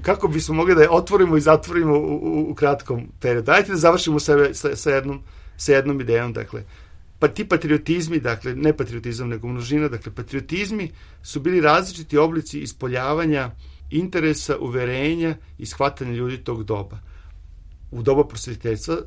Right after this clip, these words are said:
za razliku od baroka, su oni opet malo modifikovani, drugačiji. Doba prosvetiteljstva sada donosi ideju progresa, za razliku od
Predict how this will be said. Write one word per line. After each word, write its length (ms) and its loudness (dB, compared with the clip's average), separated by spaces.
za 140 -6
razliku 360 -8
od 60 -6
baroka, 400 -10
su 200 -8
oni 300 -6
opet 300 -12
malo 220 -6
modifikovani, 680 -10
drugačiji. 580 -8
Doba 280 2
prosvetiteljstva 720 -8
sada 220 -4
donosi 580 -2
ideju 540 0
progresa, 520 -4
za 160 -6
razliku 520 -4
od 180 -6